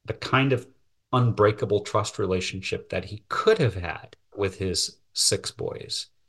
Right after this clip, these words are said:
could never be the same as it would have been but for all of those things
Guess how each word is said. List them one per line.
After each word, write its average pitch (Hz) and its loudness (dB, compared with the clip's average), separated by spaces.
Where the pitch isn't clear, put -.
could 107 0
never 113 6
be 95 0
the 87 -2
same 87 -2
as 87 -8
it - -10
would 101 2
have 90 0
been 90 -6
but - 0
for 98 2
all 87 0
of 85 -4
those 82 -4
things 82 -10